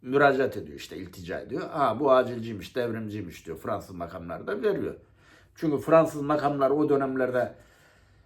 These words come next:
örgütlere, benim taraftar olduğum örgütün Paris'te örgütlenmesi yoktu o zaman. Ee, bu örgütlere diyor, siyasi olanlara, Türkiye Cumhuriyeti faşizmi tarafından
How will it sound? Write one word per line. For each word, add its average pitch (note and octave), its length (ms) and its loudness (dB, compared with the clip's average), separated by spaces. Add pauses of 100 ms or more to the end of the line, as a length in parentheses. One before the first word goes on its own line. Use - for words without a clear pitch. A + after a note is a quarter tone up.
(380)
örgütlere, C#3 920 6 (380)
benim C3 360 2 (220)
taraftar C3+ 400 2
olduğum A#2+ 320 2
örgütün A#2 400 -4
Paris'te A#2+ 440 -2
örgütlenmesi G#2+ 640 -6
yoktu F#2+ 220 -6
o F2 60 -6
zaman. F#2+ 380 -6 (1200)
Ee, A#2+ 600 -4 (400)
bu F3 240 6
örgütlere C3+ 800 4
diyor, E3 360 6 (380)
siyasi E3 560 6
olanlara, A#2 600 2
Türkiye C3+ 420 -2
Cumhuriyeti A#2+ 480 -4
faşizmi G#2+ 560 -6
tarafından G#2+ 580 -6